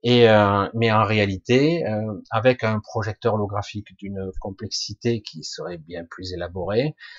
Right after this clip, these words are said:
ça influence, la di-, il y a aussi la distorsion du mental, et cetera. Donc,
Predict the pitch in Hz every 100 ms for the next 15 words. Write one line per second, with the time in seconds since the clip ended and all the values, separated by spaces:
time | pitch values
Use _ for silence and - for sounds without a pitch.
0 | - - 101 101 - 95 98 117 110 -
1 | 92 95 - - - 107 95 104 - -
2 | 98 98 - - - 98 92 90 90 -
3 | 110 117 127 107 - 90 90 101 107 117
4 | 123